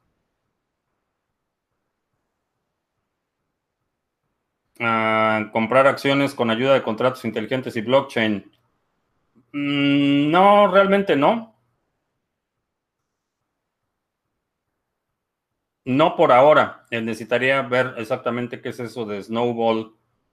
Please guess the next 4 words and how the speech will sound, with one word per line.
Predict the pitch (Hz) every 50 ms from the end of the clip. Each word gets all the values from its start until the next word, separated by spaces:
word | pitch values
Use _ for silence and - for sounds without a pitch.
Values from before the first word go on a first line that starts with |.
| _ _ _ _ _ _ _ _ _ _ _ _ _ _
M | - 123 127 127 127
X, | 131 131 - 123 120 113 117 - -
pero... | - 120 110 110 110 110 107 110 110 107 107 107 107 107
Mm, | 107 107 110 110 110 107 107 110 110 110 113 113 113 113 113 113 113 113 113